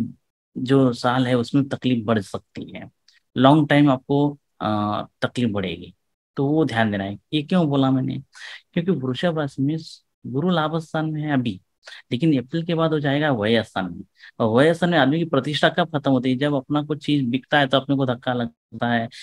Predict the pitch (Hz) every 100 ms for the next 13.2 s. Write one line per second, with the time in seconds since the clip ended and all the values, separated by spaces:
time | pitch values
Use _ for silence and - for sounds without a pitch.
0 | - - 147 131 131 135 131 - 127 127
1 | 131 127 117 135 127 123 123 120 123 120
2 | 113 117 110 127 120 120 117 117 110 101
3 | 120 110 104 - 107 104 - - - 135
4 | 151 147 123 123 135 143 143 135 131 143
5 | 131 135 123 - 127 127 123 120 120 120
6 | 120 120 110 - - 117 113 107 104 -
7 | 107 101 101 101 101 101 98 95 95 _
8 | _ - - 147 143 147 165 160 120 -
9 | 151 131 123 117 113 117 110 107 139 147
10 | 123 113 151 127 117 110 - 107 104 101
11 | 135 139 131 135 123 113 107 110 110 107
12 | 110 _ - _ _ _ - 131 127 139
13 | 190